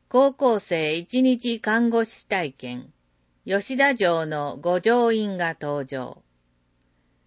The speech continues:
ノンホイパーク、十三ページ。絶景スポットで芸術の秋。植物園花壇の植え付け。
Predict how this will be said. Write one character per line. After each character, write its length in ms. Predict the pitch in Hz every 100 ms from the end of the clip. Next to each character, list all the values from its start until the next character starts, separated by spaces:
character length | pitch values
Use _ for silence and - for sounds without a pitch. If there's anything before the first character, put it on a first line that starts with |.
| _
ノ 260 | 202 240 277
ン 80 | 277
ホ 240 | 269 262
イ 160 | 254 240
パ 320 | - 214 170
ー 60 |
ク、 320 | - 143 123 - _ _ _ _ 156
十 240 | 170 208
三 260 | 208 190 165
ペ 160 | 156
ー 100 | 120
ジ。 220 | - - _ _ _ _ _ _ _ _ _ _ -
絶 300 | 180 220 220
景 220 | - 285 269
ス 120 | -
ポ 160 | -
ッ 80 | 175 -
ト 120 | 175
で 240 | 151 147
芸 260 | 147 180 214
術 300 | 196 190 180
の 280 | 175 160 151
秋。 340 | 147 - - _ _ _ _ _ _ _ _ _
植 340 | 226 240 285
物 320 | 277 269 285
園 340 | 233 160 143 -
花 160 | - 254
壇 320 | 220 180 156
の 240 | 151 151 151
植 160 | 165
え 60 | 170
付 240 | - -
け。 180 | 135 -